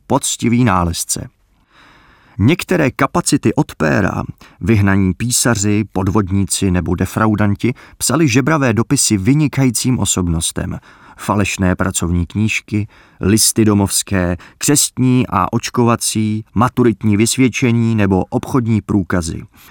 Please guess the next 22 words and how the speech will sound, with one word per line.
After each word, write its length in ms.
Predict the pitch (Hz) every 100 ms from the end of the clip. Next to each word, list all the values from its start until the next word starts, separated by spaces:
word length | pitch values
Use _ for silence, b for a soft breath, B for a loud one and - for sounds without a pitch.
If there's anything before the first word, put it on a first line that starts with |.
| B B
Jeden 520 | 120 170 170 190 202
bývalý 460 | 151 139 143 135
rytec 520 | 113 101 90 87 - - -
vyráběl 640 | 85 113 156 180 160 165 160
padělané 640 | 101 117 147 160 156 160 160 _ -
úřední 520 | 123 131 156 143 151
pečeti 580 | - 117 - 113 - 85 - B B
a 220 | 95 85
ostatní 640 | 110 - - 117 - 117 151
s 80 | -
tím 200 | 110 98
chodili 380 | - 131 135
na 100 | 101
výdělek 540 | 104 120 110 113 147 - - B B
a 200 | 101 92
na 180 | 90 113
švingulanské 840 | - 156 170 160 151 143 - 101
výpravy 420 | 92 113 117 113
do 100 | 107
světa. 460 | 85 - 85 - - - _ _ _ _ _ _ _ b b b b b b
Hlavní 560 | - 80 120 196 202 175
oporou 580 | 131 - 117 107 143